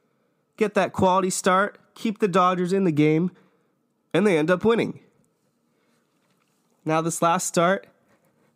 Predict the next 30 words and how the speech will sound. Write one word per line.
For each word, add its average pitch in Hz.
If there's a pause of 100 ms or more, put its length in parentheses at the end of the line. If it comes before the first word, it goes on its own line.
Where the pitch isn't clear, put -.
(800)
yeah, 160
he 190
gave 160
up 180
a 156
really 143
bad 139
pitch - (520)
that 117
led 123
to 156
three 151
runs 123
to 175
Walker, 120 (1040)
but 165
that's 170
gonna 190
happen. 196 (440)
Cl-, - (760)
people 226 (260)
seem 202
to 190
think 190 (800)
this 185
is 202
the 208
same 170
Clayton 160
Kershaw 147